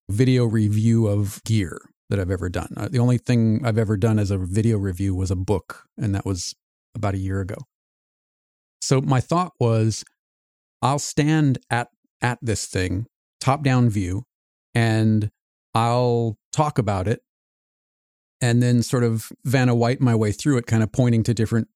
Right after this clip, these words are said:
features and, "Oh, here we have this, and here we," well, that didn't work because I found that I kept getting lost.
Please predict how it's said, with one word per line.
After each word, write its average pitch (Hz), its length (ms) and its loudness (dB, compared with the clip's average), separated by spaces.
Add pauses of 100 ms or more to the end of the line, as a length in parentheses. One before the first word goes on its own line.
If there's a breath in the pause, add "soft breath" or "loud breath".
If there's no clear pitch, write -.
(160)
features 117 540 -2
and, 107 200 2
"Oh, 156 160 0
here 123 220 -2
we 117 120 -2
have 110 180 0
this, - 340 -4
and 95 140 0
here 113 120 4
we," 113 140 -2 (640 soft breath)
well, 104 100 0
that 151 140 2
didn't 92 240 2
work 85 480 -6
because 101 720 2
I 104 160 0
found 110 520 2
that 110 80 2
I 107 80 2
kept - 260 -2
getting 113 200 4
lost. - 600 -2